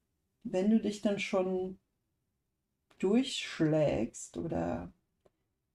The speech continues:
ja, so wirklich über diese Grenze hinausgehst und dich mitteilst und dich öffnest und aus der, deiner Komfortzone, Zone ein Stück weit rauskommst,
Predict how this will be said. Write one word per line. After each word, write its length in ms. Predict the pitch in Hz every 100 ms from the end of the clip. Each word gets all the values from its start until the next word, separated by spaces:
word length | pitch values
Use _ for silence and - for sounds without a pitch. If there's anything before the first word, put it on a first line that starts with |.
| _ _ _ -
ja, 380 | 170 165 165 156 _ _ _ _ _ _ _ _ _ - 254 -
so 200 | - 349
wirklich 540 | 359 254 - 175 - -
über 240 | 196 196
diese 300 | 190 185 185
Grenze 580 | - 180 185 220 220 208
hinausgehst 1120 | 196 180 175 190 208 - 190 190 202 202 -
und 220 | 180 180
dich 160 | 180 -
mitteilst 840 | 202 220 - - 185 180 185 -
und 180 | 170 170
dich 280 | 175 - -
öffnest 880 | 214 - - 349 208 - - - _ _ _ _ _ _ _
und 160 | 180 180
aus 200 | - 175
der, 200 | - 190
deiner 400 | 175 180 175 180
Komfortzone, 1120 | 180 175 170 - 202 220 - 339 339 349 349 -
Zone 460 | - - 370 190
ein 140 | 185 170
Stück 260 | - 180
weit 240 | - 165 -
rauskommst, 1000 | 175 220 - - 156 170 233 - -